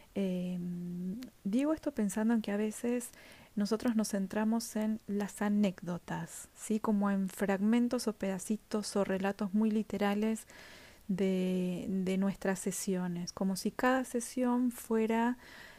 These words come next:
un fin o tuviera un fin en sí mismo. Y la verdad es que cuando pensamos la sesión en, en esta cosa tan inmediata, pareciera que lo principal o que el protagonista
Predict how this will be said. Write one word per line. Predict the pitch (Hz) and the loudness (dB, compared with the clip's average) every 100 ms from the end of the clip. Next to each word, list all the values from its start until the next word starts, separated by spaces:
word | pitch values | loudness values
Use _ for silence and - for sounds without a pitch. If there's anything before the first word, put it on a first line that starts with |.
| - - | -20 0
un | 220 220 | 4 4
fin | 214 - 226 226 | 2 2 4 4
o | 196 | 2
tuviera | 185 190 214 226 | 0 2 4 4
un | 214 | 4
fin | - 202 190 | 2 0 2
en | 190 | 0
sí | - 180 | -2 -2
mismo. | 170 165 - 180 175 - - - - - - - - - | -2 -6 -8 -8 -10 -14 -20 -20 -20 -20 -20 -20 -18 0
Y | 226 | 4
la | 226 | 4
verdad | 233 247 285 | 4 4 2
es | 285 | 0
que | - 254 254 | 0 0 2
cuando | - 208 208 | 2 2 4
pensamos | 208 196 262 285 | 2 0 0 0
la | 254 | 0
sesión | 233 202 - 240 240 - | -2 -4 0 2 0 -2
en, | 196 190 180 - - - - - - - | 0 0 -2 -8 -18 -20 -20 -20 -8 2
en | 208 | 4
esta | 226 233 | 4 2
cosa | 233 220 214 | 0 0 0
tan | 220 226 | 2 4
inmediata, | 233 220 196 190 180 - 190 - - - - - | 4 4 2 0 -4 -4 -4 -6 -16 -20 -10 -2
pareciera | 214 214 269 285 | -2 2 2 2
que | 240 | 4
lo | 214 208 202 196 - - | 2 4 2 -2 -8 0
principal | 214 190 190 - 190 - 240 214 | 2 2 0 0 -2 2 4 4
o | 185 | 2
que | 175 | -2
el | |
protagonista | 165 180 190 190 220 247 - 269 269 | -2 -4 0 2 4 2 2 0 0